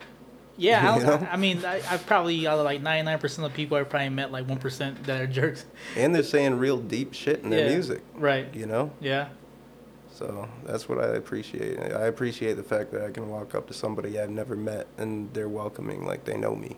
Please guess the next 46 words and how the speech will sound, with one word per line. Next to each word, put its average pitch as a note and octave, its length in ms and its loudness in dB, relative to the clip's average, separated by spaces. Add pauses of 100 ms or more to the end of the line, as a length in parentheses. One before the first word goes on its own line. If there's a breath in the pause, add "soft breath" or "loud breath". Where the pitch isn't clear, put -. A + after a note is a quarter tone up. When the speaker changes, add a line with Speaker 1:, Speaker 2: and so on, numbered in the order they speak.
(140)
Speaker 1:
Right. C3 280 0 (320)
Speaker 2:
You C3 120 -8
know? A#2+ 200 -8 (520 loud breath)
Speaker 1:
And D3+ 100 -4
that's, A3 240 2
that's, G3 420 0
I F3 100 -2
mean, G#3 140 -2
that's G3 140 2
beautiful, D#3 400 2
dude. C3 160 0
And C3+ 60 0
I, B2+ 60 0 (200)
I, B2 120 -4 (120)
I C#3 80 -8
really D3 240 0
hope C#3+ 220 4
that C3+ 120 0
more C#3 180 0
people C3+ 360 0
are, B2+ 320 4 (360 loud breath)
come C#3+ 240 4
out C3+ 260 8 (160)
to C3 440 0 (220)
events, D3 840 0
um, B2+ 400 2
art D#3 240 6
shows C#3+ 460 2
and C3 60 0
hip C#3 200 -2
hop C3+ 220 6
shows. C3+ 540 2 (380 loud breath)
Um, A#2+ 380 4 (920)
there's, C3+ 220 2
a, B2 60 0
I B2+ 120 -2
mean, C3 160 2
obviously B2+ 360 0
you C3 160 0
have B2+ 200 2
a - 20 -4
lot C3 160 2
of A#2+ 80 0
stuff B2 280 -2
lined B2+ 380 0
up C3 340 2